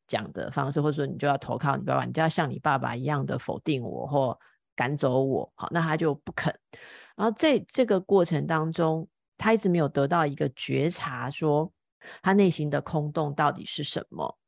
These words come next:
然后她去动力会那边的人就针对她的需求，她觉得自己没有人要，她觉得自己的付出没有人在乎，所以那边就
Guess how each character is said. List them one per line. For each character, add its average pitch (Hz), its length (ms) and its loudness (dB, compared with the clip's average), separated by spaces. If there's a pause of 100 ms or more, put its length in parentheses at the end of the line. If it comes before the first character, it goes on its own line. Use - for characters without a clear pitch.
(160)
然 160 100 0
后 247 120 4
她 226 180 0
去 220 400 -2
动 190 300 2
力 180 160 4
会 180 180 4
那 180 140 2
边 165 380 -2
的 139 280 2
人 123 380 -4
就 - 260 -2 (320)
针 240 340 2
对 196 300 6
她 160 260 0
的 - 160 -2
需 - 380 -4
求， - 300 -6
她 220 120 0
觉 233 160 2
得 196 60 2
自 190 160 -8
己 - 420 -6 (160)
没 147 180 0
有 143 120 0
人 - 320 -6
要， - 180 -2 (460)
她 202 160 2
觉 170 180 4
得 147 120 2
自 160 160 -8
己 - 220 -12
的 - 140 -8
付 175 280 -4
出 156 200 -4
没 147 120 -2
有 139 100 0
人 139 260 -6
在 147 280 0
乎， 151 160 0
所 240 160 2
以 226 40 4
那 220 160 2
边 196 300 0
就 190 240 2